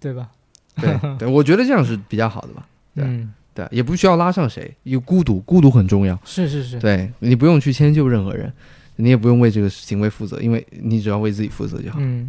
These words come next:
Speaker 1: 嗯。
Speaker 2: 对，对，你不跟，不用考虑别人的。
Speaker 1: 嗯。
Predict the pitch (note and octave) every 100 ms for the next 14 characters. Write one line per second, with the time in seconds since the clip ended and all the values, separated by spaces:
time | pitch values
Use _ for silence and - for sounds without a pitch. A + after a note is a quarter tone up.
0 | C#3 B2+ A#2 A2 A2 - - - _ G#2
1 | G#2 G#2 - G#2+ - A2+ A2+ - G2+ G2
2 | F#2 F2 F#2 F#2+ - _ _ - C#3 A#2+
3 | A2+